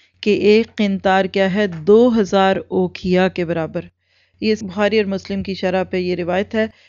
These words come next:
तो इससे क्या पता चलता है कि ये बहुत बड़ी रकम है।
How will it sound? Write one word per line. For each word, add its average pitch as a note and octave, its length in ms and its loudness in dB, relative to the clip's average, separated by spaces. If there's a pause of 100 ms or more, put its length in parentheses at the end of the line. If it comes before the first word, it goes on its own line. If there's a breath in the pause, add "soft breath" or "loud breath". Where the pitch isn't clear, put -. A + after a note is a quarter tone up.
(120)
तो A3+ 120 4 (140)
इससे B3+ 260 -2
क्या C4 160 2
पता A3+ 260 0
चलता G3+ 280 -4
है G3+ 60 -4
कि A3 100 -10
ये G#3 200 -4
बहुत G#3 300 -8
बड़ी F3 180 -6
रकम E3 360 -10
है। E3 100 -14